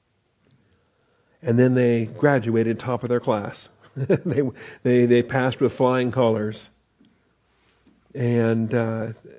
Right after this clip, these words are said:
it says in verse seventeen, "As for these four youths, God gave them knowledge and intelligence in every branch of literature and wisdom.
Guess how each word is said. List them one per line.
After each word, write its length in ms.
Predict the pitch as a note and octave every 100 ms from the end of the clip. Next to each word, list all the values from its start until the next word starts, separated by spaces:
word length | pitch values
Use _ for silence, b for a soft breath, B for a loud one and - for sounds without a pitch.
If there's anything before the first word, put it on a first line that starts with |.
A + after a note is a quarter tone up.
| _
it 100 | -
says 220 | C3 A#2+
in 60 | A2+
verse 220 | B2 -
seventeen, 520 | C3+ A#2+ A#2+ C3+ C3
"As 180 | A#2+ A#2
for 160 | - B2
these 180 | B2
four 280 | - C#3+ B2+
youths, 340 | A#2+ C#3+ E3+ -
God 260 | B2 A#2+
gave 220 | B2+ B2+
them 220 | B2 A#2 A#2+
knowledge 420 | A#2+ C3 D#3+ C3
and 80 | A#2+
intelligence 720 | A2+ B2+ B2 C3+ D3+ F3+ - B B B
in 140 | B2
every 220 | B2+ C3 C3+
branch 360 | B2+ C3 C3+
of 140 | B2+ A#2
literature 580 | B2 C#3+ D3 D#3+ D#3+
and 140 | B2 A2+
wisdom. 480 | C3+ C3 E3+ F#3+